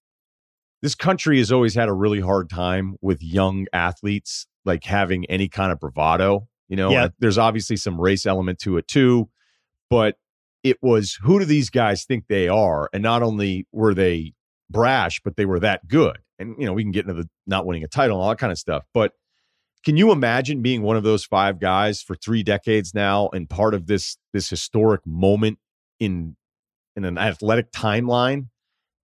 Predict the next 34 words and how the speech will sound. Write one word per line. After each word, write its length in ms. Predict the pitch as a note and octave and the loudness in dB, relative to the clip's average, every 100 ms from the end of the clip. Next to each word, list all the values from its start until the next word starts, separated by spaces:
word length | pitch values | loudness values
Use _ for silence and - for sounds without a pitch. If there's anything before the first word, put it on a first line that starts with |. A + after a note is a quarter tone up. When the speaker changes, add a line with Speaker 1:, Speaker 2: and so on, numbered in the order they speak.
| _ - | _ -6
Speaker 1:
and 120 | A2 | -4
then 120 | A2+ | -2
having 400 | G2+ A#2 A2+ A2+ | 0 0 2 2
it 160 | A2 - - | 0 -2 -4
that 320 | G2+ G2+ G2 - _ _ _ _ _ _ - | 0 0 0 -6 _ _ _ _ _ _ -8
divided 560 | G#2 F2+ A2 D#3+ B2 A#2+ _ _ | -6 0 2 2 -2 -10 _ _
for 140 | - G#2 | -8 -4
this 220 | G#2 - | -4 -4
long? 360 | A2 D3 C#3 E2+ | 0 2 2 -2
Like, 200 | F2+ A2+ | -6 -6
it 80 | |
would 100 | - | -8
suck. 360 | - - D#3 - - | -10 -2 -2 -2 -6
And 100 | A2 | -4
the 100 | A#2 | -2
reason 360 | A#2+ D3+ B2 | 0 0 2
I 80 | B2 | 0
bring 200 | G2+ A#2 | 0 -2
up 120 | A2 | -2
the 60 | G#2 | -6
lacrosse 360 | F#2+ - E3+ - | -4 0 0 0
thing 160 | B2+ | -4
is 100 | G2+ - | -4 -6
only 180 | A#2 | -8
because 300 | G#2+ A2 G#2 | -8 -6 -2
I 60 | G#2+ | -2
was 140 | G2+ | -2
seeing 300 | - C3 B2 | -4 -2 -2
all 240 | A2 F#2+ G#2 | 0 2 2
of 80 | F#2 | -2
my 120 | F#2 | -4
friends 300 | - G#2+ F2+ | -2 -2 -2
and 160 | E2 | -4
roommates, 520 | F2 A2+ F#2 E2+ - | -2 0 2 0 -4